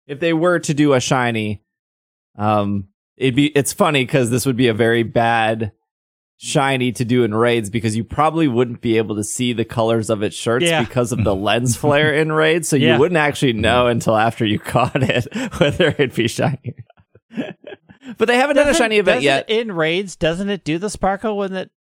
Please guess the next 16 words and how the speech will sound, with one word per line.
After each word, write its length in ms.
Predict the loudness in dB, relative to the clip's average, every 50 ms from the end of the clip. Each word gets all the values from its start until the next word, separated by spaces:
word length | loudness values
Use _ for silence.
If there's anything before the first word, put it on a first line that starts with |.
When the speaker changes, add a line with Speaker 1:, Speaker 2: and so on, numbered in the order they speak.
| _
Speaker 2:
at 160 | -4 -4 -2 0
Speaker 1:
No, 160 | 0 0 0
Speaker 2:
first? 160 | 0 -2 -2
Or 60 | -2 -2
Speaker 1:
it 60 | 0
does 120 | 0 0
Speaker 2:
just, 100 | 0 0
Speaker 1:
not 180 | 2 2 2 2
Speaker 2:
no, 80 | 2 2
Speaker 1:
sparkle 260 | 2 2 2 2 0
Speaker 2:
so 80 | -2 -2
Speaker 1:
in 100 | -2 -4
raids. 320 | -6 -6 -6 -6 -6 -4
Speaker 2:
why 140 | -2 -2 -2
did 160 | -2 -4 -6
the 100 | -10 -12